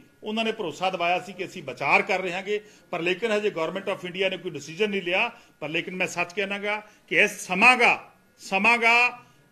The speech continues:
ਪੰਜਾਬ ਨੂੰ ਆਪਦੇ ਪੈਰਾਂ 'ਤੇ ਖੜੇ ਹੋਣ ਦਾ, ਆਪਦੀ ਜਿਹੜੀ ਆ ਕਲੈਕਸ਼ਨ ਨੂੰ ਠੀਕ ਕਰਨ ਦਾ, ਜਿੱਥੇ ਕਿਤੇ ਚੋਰ ਮੋਰੀਆਂ ਨੂੰ ਬੰਦ ਕਰਨ ਦਾ, ਉਹ ਬਿਲਕੁਲ ਉਸ ਸਹੀ,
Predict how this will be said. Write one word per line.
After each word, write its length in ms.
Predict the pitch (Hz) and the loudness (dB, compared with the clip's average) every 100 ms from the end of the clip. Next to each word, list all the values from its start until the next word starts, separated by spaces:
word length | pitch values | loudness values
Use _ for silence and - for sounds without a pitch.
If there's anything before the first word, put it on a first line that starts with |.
| - | -2
ਪੰਜਾਬ 640 | 190 175 139 170 202 226 | 0 2 4 8 8 6
ਨੂੰ 180 | 226 233 | 2 -2
ਆਪਦੇ 320 | 208 196 220 | -2 0 0
ਪੈਰਾਂ 360 | 202 190 190 202 | 0 0 0 0
'ਤੇ 120 | 208 | -2
ਖੜੇ 260 | - 208 196 | 0 2 2
ਹੋਣ 180 | 156 | 0
ਦਾ, 180 | 117 101 _ _ _ _ _ _ _ _ | -8 -14 _ _ _ _ _ _ _ _
ਆਪਦੀ 640 | 170 180 180 240 254 254 - _ _ - | -4 -4 -2 0 0 0 -6 _ _ 2
ਜਿਹੜੀ 260 | 190 214 | 2 4
ਆ 80 | 233 | 2
ਕਲੈਕਸ਼ਨ 560 | 226 214 202 202 - 233 | 0 0 0 0 -2 -2
ਨੂੰ 100 | 233 | -2
ਠੀਕ 240 | 214 226 | -4 -4
ਕਰਨ 260 | 233 233 226 | -2 -4 -4
ਦਾ, 260 | 240 240 - _ _ | -4 -4 -10 _ _
ਜਿੱਥੇ 220 | 170 185 233 | -6 0 0
ਕਿਤੇ 260 | 226 220 | 0 -4
ਚੋਰ 300 | 208 202 214 | 0 2 2
ਮੋਰੀਆਂ 320 | 226 233 226 | 4 2 2
ਨੂੰ 140 | 233 190 | -2 -2
ਬੰਦ 200 | 170 208 | -2 0
ਕਰਨ 300 | 214 226 220 | -2 -4 -4
ਦਾ, 100 | 233 | -4
ਉਹ 180 | 240 254 | -2 2
ਬਿਲਕੁਲ 300 | 277 277 262 | 2 2 2
ਉਸ 320 | 254 - - | 2 -2 -2
ਸਹੀ, 340 | 220 254 247 | 0 0 -2